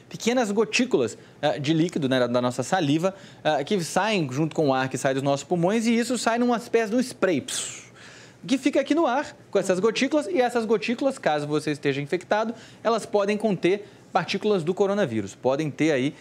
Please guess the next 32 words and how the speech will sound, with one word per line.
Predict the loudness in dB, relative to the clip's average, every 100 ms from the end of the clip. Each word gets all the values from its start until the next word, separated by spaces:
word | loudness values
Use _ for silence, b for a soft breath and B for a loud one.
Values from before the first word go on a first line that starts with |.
| B B
alguns | -2 0 -4 -2
coronavírus | 0 0 0 0 0
e | 0
se | 0
você | 0 -2
tiver | 0 0
a | 2
menos | 2 2 2
de | 0 0
um | 2
metro, | 0 -2 -10 B B B -4
você | -4 0 -2
acaba | 0 0 0 -4 -2 -2 0
compartilhando | 0 0 2 2 2 0 -2 B B -4
das | -2 2
gotículas | 0 0 -2 0 0
que | 2
outras | 2 2 0
pessoas | 0 0 0 -2
produzem | 0 0 2 0
durante | 0 0 0
a |
fala. | -2 -2 -4 B B B
Essa | 0 2 0
distância | 0 -2 -2
de | -2
um | 0
metro | 0 0 0
é |
a | -2
distância | -2 -2 -2 -2
estimada | 0 2 2 2 -2